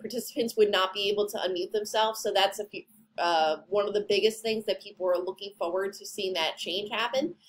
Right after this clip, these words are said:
Um, another thing, too, that has been a problem in other districts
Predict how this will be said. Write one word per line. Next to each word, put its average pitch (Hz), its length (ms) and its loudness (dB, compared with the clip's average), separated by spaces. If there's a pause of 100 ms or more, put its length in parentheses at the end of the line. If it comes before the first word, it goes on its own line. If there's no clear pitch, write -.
(280)
Um, 208 320 2
another 240 320 6
thing, 240 200 0
too, 269 520 2
that 208 200 6
has 214 220 2
been 214 160 4
a 208 80 6
problem 208 340 2
in 190 80 2
other 214 140 6
districts 202 580 -2